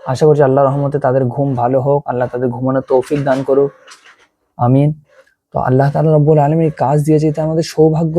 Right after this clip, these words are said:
যে আমাদের এই ছোট একটা কাজের ওসিলায় তাদের হয়তো অনেক কিছু পার করে দেবে, যে মানুষের যে চিন্তা, যে মানুষ যে দুর্ঘটনার মধ্যে না পড়ে যায়, সেই চিন্তাটা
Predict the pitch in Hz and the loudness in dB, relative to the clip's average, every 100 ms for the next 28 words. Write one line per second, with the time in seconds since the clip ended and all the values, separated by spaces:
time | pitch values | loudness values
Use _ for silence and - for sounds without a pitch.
0 | 170 156 - 135 147 160 147 151 143 - | 2 0 -2 -2 0 0 0 -4 -4 -4
1 | 147 160 156 - 165 147 135 143 160 - | -2 0 0 -2 -8 -4 -2 2 2 0
2 | _ _ - _ 143 - 156 156 147 139 | _ _ -20 _ -4 0 2 2 2 0
3 | 147 147 147 143 151 151 151 147 160 147 | 2 0 0 0 0 -2 -4 -4 -2 -2
4 | - _ _ _ - - 131 151 156 147 | -4 _ _ _ -10 0 2 4 4 4
5 | 143 143 147 139 143 156 156 - 156 156 | 4 2 0 -2 -2 0 0 2 2 2
6 | 147 151 143 143 143 151 156 143 139 156 | 2 2 2 0 0 0 2 0 2 0
7 | 151 165 170 170 156 156 156 - 165 170 | 2 0 0 0 0 -2 -2 2 4 4
8 | 143 113 _ _ _ _ - - 151 - | 2 0 _ _ _ _ -10 0 0 2
9 | 156 151 156 151 | 0 4 2 4